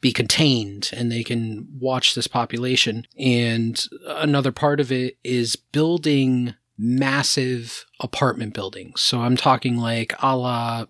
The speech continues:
Shanghai, China. They build these massive, massive apartments that are thirty, fifty stories high, and there's almost a thousand apartments per building. That's what you're moving into with Agenda twenty-one because you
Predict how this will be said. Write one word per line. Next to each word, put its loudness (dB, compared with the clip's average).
Shanghai, 2
China. 0
They 2
build 0
these -2
massive, 0
massive 0
apartments 0
that -2
are -6
thirty, 2
fifty 2
stories 2
high, 0
and -4
there's -2
almost 0
a -4
thousand 0
apartments 0
per -2
building. 0
That's 0
what 0
you're -2
moving 2
into -4
with 2
Agenda 0
twenty-one -2
because -2
you -6